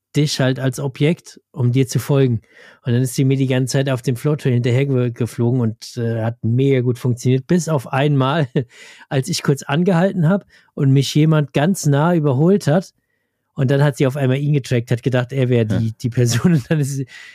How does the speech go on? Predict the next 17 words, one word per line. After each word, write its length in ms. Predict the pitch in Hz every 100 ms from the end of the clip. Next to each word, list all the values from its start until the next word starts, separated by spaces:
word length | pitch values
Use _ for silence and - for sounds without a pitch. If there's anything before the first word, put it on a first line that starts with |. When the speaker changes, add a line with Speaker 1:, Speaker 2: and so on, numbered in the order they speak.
| - -
Speaker 1:
ist 220 | 139 117
sie 120 | 156
ihm 220 | 175 185 170
hinterhergeflogen 840 | 165 143 151 165 - 131 123 143
und 60 |
ich 100 | 160
bin 140 | - 151
dann 120 | 147
schnell 220 | - 147
hinterhergehetzt. 840 | 147 143 139 147 123 156 - - - - - -
<laughs> 1080 | 170 - 143 - 147 - - - 165 - -
Weil 160 | 160 151
der 140 | 151
Speaker 2:
So, 60 | 139
ein 40 | 196
Speaker 1:
Dude, 80 | 156
Speaker 2:
bisschen, 320 | 147 175